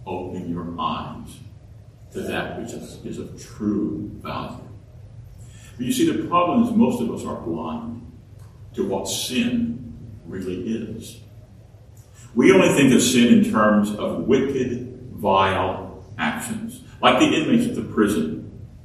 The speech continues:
who think of one crime as more vile than others.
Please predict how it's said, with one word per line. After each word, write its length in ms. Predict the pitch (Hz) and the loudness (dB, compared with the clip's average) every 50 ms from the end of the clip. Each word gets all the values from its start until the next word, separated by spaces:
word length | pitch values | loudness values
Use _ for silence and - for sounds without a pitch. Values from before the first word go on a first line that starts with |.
| - - - - - - - - | -20 -20 -20 -20 -20 -20 -8 0
who 120 | - 226 226 | 2 4 8
think 200 | 226 233 - - | 8 10 10 8
of 160 | - - 220 | 6 6 8
one 360 | 233 240 247 240 226 - - | 10 10 12 12 10 8 8
crime 680 | 233 - - - - - - - - - - - - 98 | 8 8 8 6 6 2 0 -2 -4 -6 -8 -8 -8 -6
as 120 | 98 - | -6 -4
more 160 | 98 95 92 - | -2 -2 -2 -2
vile 720 | - 90 87 - - - - - - - - - - - - - - - - | -2 -2 0 0 0 -2 -4 -4 -6 -8 -12 -14 -16 -16 -16 -16 -16 -16 -12
than 200 | - 85 85 - | -8 -8 -6 -4
others. 580 | - - - - - - - - - - - | -4 -4 -4 -4 -4 -6 -8 -12 -12 -14 -16